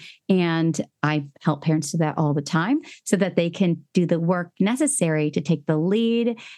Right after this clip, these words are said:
in providing that secure attachment and making that possible for them or their child. Now I'm gonna talk about a couple of solutions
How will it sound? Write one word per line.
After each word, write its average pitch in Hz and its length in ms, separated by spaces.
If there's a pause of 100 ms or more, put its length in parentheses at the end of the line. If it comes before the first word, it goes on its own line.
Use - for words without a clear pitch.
(180)
in 160 380
providing 160 880
that 143 360
secure 147 540
attachment - 640
and 170 100
making 156 320
that - 160
possible 147 600
for 165 400
them 147 480 (320)
or 151 80
their 151 120
child. - 380 (640)
Now 254 320
I'm 403 100
gonna 269 180
talk 175 300
about 156 440 (100)
a 156 300
couple 311 280
of 277 140
solutions 180 1040